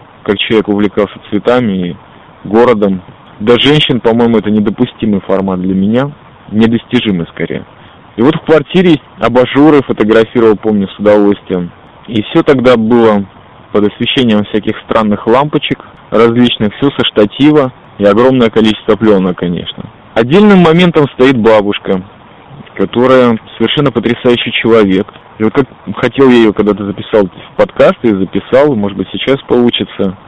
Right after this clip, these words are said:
Я тоже ее фотографировал. Бабуля, модель очень сложная. Она к себе критически относится как женщина, несмотря на все восемьдесят четыре года. Ей хочется выглядеть красивой, достойной,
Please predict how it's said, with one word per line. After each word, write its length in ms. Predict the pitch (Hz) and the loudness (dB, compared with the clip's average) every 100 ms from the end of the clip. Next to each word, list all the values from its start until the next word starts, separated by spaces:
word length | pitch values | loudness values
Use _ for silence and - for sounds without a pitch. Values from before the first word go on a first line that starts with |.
| - | -4
Я 120 | 131 | 0
тоже 240 | 151 117 | 2 2
ее 100 | 98 | 2
фотографировал. 920 | 92 - 95 101 117 - 92 85 - - - | -2 -4 0 2 2 0 0 0 -2 -10 -10
Бабуля, 600 | 95 104 120 175 196 170 - - - - | -2 -2 2 2 4 2 -2 -10 -16 -4
модель 440 | 107 110 127 147 | -2 0 0 0
очень 280 | 139 123 117 - | 0 -2 -4 -6
сложная. 500 | 92 90 87 92 117 - - - | -4 -4 -4 -6 -6 -10 -20 -8
Она 240 | 113 156 | -2 0
к 60 | 175 151 | 0 -2
себе 180 | 147 | -2
критически 640 | 156 139 131 143 135 113 - | -2 -2 -4 -4 -6 -6 -4
относится 480 | 101 110 107 - - | -2 -2 -4 -6 -6
как 180 | 117 104 95 | -4 -2 0
женщина, 520 | 104 113 135 147 165 - - - | 0 0 -2 -6 -8 -16 -20 -8
несмотря 460 | 107 - 120 120 120 | -6 -2 -2 0 0
на 120 | 117 | 0
все 180 | - 117 | -2 -2
восемьдесят 380 | 113 113 110 | -2 -4 -8
четыре 280 | - - 113 | -8 -4 -2
года. 380 | 120 165 180 139 - - - | 0 2 2 0 -6 -20 -4
Ей 100 | 127 | -2
хочется 380 | 139 156 - 131 - | 0 -2 -2 -6 -4
выглядеть 520 | 107 139 135 117 110 | 0 0 2 0 0
красивой, 720 | - 113 - - 180 165 139 - - - | 0 -2 0 0 2 2 0 -6 -20 -6
достойной, 800 | 110 104 - 135 156 156 139 | -4 -4 0 2 4 2 -2